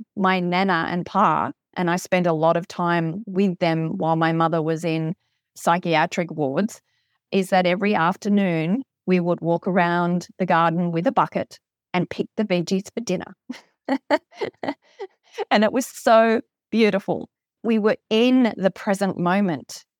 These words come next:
and we were connected to the earth. We were connected to relationship building, 'cause I would stand there and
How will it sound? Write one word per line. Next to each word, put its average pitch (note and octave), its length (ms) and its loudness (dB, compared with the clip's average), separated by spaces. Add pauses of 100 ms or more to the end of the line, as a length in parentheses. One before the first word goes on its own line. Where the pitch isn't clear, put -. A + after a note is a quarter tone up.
and F#3 180 0
we G3+ 120 2
were F#3+ 400 2 (580)
connected G#3 720 2
to F#3+ 260 -2
the E3 220 -4
earth. E3 320 -2 (560)
We G3 180 2
were F3+ 360 2
connected G3+ 720 0
to G3 160 -2
relationship F3 760 -2
building, D#3 280 0
'cause F3+ 160 -4
I E3 100 6
would F3+ 240 -4
stand D#3+ 340 -2
there E3 200 -2
and E3 220 -4